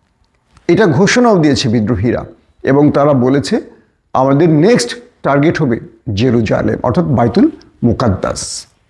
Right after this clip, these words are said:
মসজিদুল আকসা।" এবং বিদ্রোহীদের হেডকোয়ার্টার কোনটা বলেন তো? সবাই তো সবার মতো,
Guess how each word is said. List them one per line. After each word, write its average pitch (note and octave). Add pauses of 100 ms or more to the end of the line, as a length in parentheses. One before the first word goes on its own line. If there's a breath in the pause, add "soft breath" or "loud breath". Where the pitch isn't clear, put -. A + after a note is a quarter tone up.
মসজিদুল C3+ (140)
আকসা।" - (1500 soft breath)
এবং C4 (640)
বিদ্রোহীদের G#3
হেডকোয়ার্টার G3
কোনটা F#3
বলেন D#3+
তো? C#4 (720)
সবাই F#3+
তো G3
সবার F3+
মতো, E3+